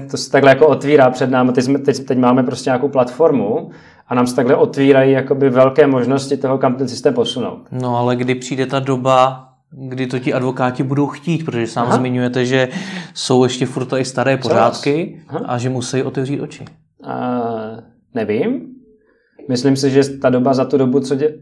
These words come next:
Speaker 1: nebo takhle, za, za, za těch pět let,
Speaker 2: Hmm.
Speaker 1: necelých, teď to bude pátým rokem, co jsme vůbec začali přemýšlet nad projektem, tak, eh, se to hodně posunulo.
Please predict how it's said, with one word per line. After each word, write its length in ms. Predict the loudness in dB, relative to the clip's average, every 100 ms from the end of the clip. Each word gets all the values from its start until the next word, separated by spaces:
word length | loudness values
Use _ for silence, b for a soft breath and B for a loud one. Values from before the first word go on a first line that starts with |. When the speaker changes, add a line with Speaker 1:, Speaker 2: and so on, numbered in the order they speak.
| -10
Speaker 1:
nebo 180 | -6 -4
takhle, 300 | -4 -6 -4
za, 140 | -4 -4
za, 240 | -6 -8 -8 -14 -16
za 300 | -8 -6 -6 -10 -4
těch 180 | -4
pět 220 | -2 -2 0
let, 400 | 0 -2 -4 -8
Speaker 2:
Hmm. 100 | -8
Speaker 1:
necelých, 580 | -6 -6 -6 -8 -14 -20
teď 120 | -18
to 80 | -8
bude 160 | -6
pátým 340 | -2 -4 -4 -6
rokem, 240 | -6 -8
co 120 | -8
jsme 120 | -8
vůbec 220 | -6 -4 -4
začali 300 | -4 -6 -6
přemýšlet 520 | -4 -4 -4 -2 -2
nad 100 | -4
projektem, 600 | -6 -8 -8 -10 -12 -10 -14 -18 b b b b b b b b b b _ 2
tak, 280 | 4 4 2 -2
eh, 280 | 4 4 4
se 140 | 2 0
to 100 | 2
hodně 260 | 4 4
posunulo. 760 | 4 2 2 2 2 -2 -8